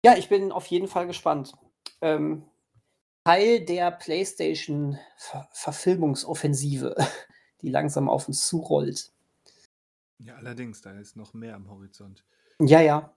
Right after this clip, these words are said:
Speaker 1: haben die aber auch ja ganz bewusst so gemacht. Das wollen die ja.
Speaker 2: Das wollen die ja.
Speaker 1: Ja, ja, äh, ist
Speaker 2: Vielleicht
Speaker 1: ja co-, äh, wenn, wenn du Unch-, du hast Uncharted noch nicht gesehen, ne?
Speaker 2: Nein.
Speaker 1: Uncharted beginnt mit einem, ähm, äh, mit einem, äh, PlayStation-Films-Logo, wie bei Marvel.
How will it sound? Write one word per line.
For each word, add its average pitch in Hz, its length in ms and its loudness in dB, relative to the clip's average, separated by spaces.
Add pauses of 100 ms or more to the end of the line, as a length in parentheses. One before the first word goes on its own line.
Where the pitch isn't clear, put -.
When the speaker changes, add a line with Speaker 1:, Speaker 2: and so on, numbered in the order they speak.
Speaker 1:
haben 151 180 0
die 147 120 2
aber 143 180 4
auch 139 140 -2
ja 143 80 0
ganz 139 260 -4
bewusst 147 300 -6
so 143 120 -8
gemacht. 131 520 -10 (680)
Das - 440 -14
wollen 139 280 2
die 127 120 -4
ja. 120 260 -6 (380)
Speaker 2:
Das 113 240 -12
wollen 123 220 -12
die 98 120 -16
ja. 92 220 -18 (340)
Speaker 1:
Ja, 165 160 12
ja, 208 340 10
äh, - 60 -18
ist 175 100 -8
Speaker 2:
Vielleicht 135 180 -2
Speaker 1:
ja 170 80 0
co-, 175 240 -2
äh, 165 260 -10
wenn, 175 180 -2
wenn 185 140 -2
du 185 100 -2
Unch-, 233 340 -2
du 170 80 -4
hast 202 160 0
Uncharted 196 400 -2
noch 185 60 -6
nicht 190 160 -10
gesehen, 147 360 -2
ne? 175 300 -4
Speaker 2:
Nein. 117 280 -10
Speaker 1:
Uncharted 180 540 2
beginnt 170 360 -2
mit 190 120 -6
einem, 170 400 -2
ähm, 156 460 0
äh, 147 180 -8
mit 156 180 -2
einem, 147 300 0
äh, 147 160 -2
PlayStation-Films-Logo, 156 2000 2
wie 165 100 -8
bei 160 140 4
Marvel. 139 500 -2